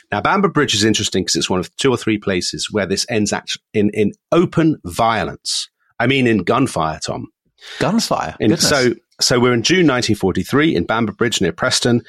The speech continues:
Speaker 1: The U S Eighth, it's a truck company of the U S Eighth Army.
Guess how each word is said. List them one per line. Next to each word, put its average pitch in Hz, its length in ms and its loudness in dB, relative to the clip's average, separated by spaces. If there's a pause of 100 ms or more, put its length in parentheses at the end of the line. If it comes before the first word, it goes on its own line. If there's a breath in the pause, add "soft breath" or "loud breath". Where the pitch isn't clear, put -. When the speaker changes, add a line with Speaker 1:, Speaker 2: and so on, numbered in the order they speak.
(280 loud breath)
Speaker 1:
The 98 80 2
U 117 120 4
S 113 260 0
Eighth, - 340 -2 (280)
it's 101 180 0
a 95 80 0
truck - 380 -4
company 92 340 0
of 85 100 -4
the 92 80 -4
U 101 160 2
S - 180 -2
Eighth 101 240 -4
Army. 82 320 -6